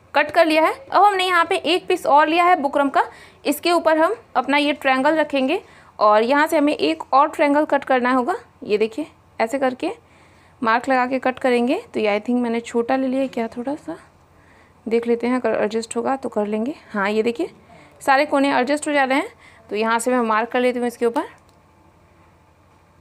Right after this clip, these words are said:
ये ऐसे करके हम इसी से मार्क कर लेंगे और मार्क करके हमें कट कर लेना है। एकदम सिंपल और आसान सा तरीका है, आपको कोई प्रॉब्लम नहीं होने वाली है। आप ज़रूर ट्राई करें अपने गोपाल जी के लिए।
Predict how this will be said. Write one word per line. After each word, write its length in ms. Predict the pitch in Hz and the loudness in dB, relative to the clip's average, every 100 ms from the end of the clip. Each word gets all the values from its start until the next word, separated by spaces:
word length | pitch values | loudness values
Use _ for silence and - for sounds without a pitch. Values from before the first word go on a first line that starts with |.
| _ _ - _ - - | _ _ -20 _ -20 -14
ये 120 | 208 214 | -8 -4
ऐसे 280 | 226 269 | -4 -2
करके 280 | 269 254 262 | -2 -2 -2
हम 140 | 285 427 _ _ 226 | -4 -6 _ _ -8
इसी 180 | 254 | -6
से 160 | 247 320 | -6 -4
मार्क 260 | 294 185 180 | -2 -4 -4
कर 160 | 185 | -6
लेंगे 320 | 196 190 202 - _ - - _ | -6 -10 -12 -16 _ -20 -20 _
और 160 | 180 180 | -6 -6
मार्क 260 | 185 185 | -4 -4
करके 280 | 190 202 208 | -6 -8 -8
हमें 220 | 202 226 392 _ _ 240 | -8 -8 -10 _ _ -8
कट 160 | 240 | -6
कर 140 | - 247 | -6 -4
लेना 200 | 247 240 | -4 -4
है। 140 | 226 - _ _ _ _ - - 170 - _ _ _ _ - _ _ _ _ _ _ _ _ _ _ _ _ _ _ _ _ _ _ _ _ _ _ | -8 -10 _ _ _ _ -20 -20 -20 -20 _ _ _ _ -20 _ _ _ _ _ _ _ _ _ _ _ _ _ _ _ _ _ _ _ _ _ _
एकदम 280 | 254 240 311 | -6 -2 -4
सिंपल 340 | 302 247 262 262 | -4 -4 -2 0
और 100 | 254 | 0
आसान 280 | 233 240 247 | 0 -2 -4
सा 100 | 254 | -4
तरीका 340 | 240 220 226 | -2 -4 -4
है, 80 | 247 | -4
आपको 180 | 247 220 | -2 -2
कोई 120 | 220 | -2
प्रॉब्लम 320 | 220 202 220 | -2 -4 -2
नहीं 120 | 254 277 | -2 0
होने 180 | 277 254 | -2 -2
वाली 240 | 220 233 | -2 -2
है। 80 | 311 | -2
आप 260 | 262 202 175 | -2 -4 -2
ज़रूर 360 | 196 220 277 294 | -2 0 -2 0
ट्राई 220 | 277 269 | -2 0
करें 200 | 269 269 | -2 -2
अपने 200 | 269 262 | -2 -4
गोपाल 300 | 262 254 254 | -2 -2 -2
जी 80 | 254 | -2
के 140 | 254 | -2
लिए। 180 | 269 | -2